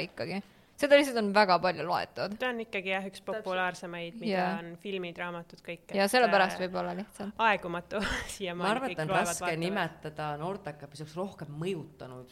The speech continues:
Speaker 1: Mhm.
Speaker 4: inimesi.
Speaker 3: See ei saa
Speaker 1: Jah.
Speaker 3: väga aeguda, kuna see on nii fantaasia, kui
Speaker 1: Jah,
Speaker 3: olla
Speaker 1: see ei ole
Speaker 3: saab.
Speaker 1: mingi nagu
Speaker 3: Enam-vähem.
Speaker 1: kirjeldusajakirjeldus või midagi.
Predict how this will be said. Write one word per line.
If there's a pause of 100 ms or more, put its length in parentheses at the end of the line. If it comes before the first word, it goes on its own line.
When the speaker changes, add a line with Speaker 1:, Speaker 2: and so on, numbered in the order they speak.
Speaker 1:
Mhm.
Speaker 4:
inimesi.
Speaker 3:
See
ei
saa
Speaker 1:
Jah.
Speaker 3:
väga
aeguda,
kuna
see
on (240)
nii
fantaasia,
kui
Speaker 1:
Jah,
Speaker 3:
olla
Speaker 1:
see
ei
ole
Speaker 3:
saab.
Speaker 1:
mingi
nagu (180)
Speaker 3:
Enam-vähem.
Speaker 1:
kirjeldusajakirjeldus
või
midagi.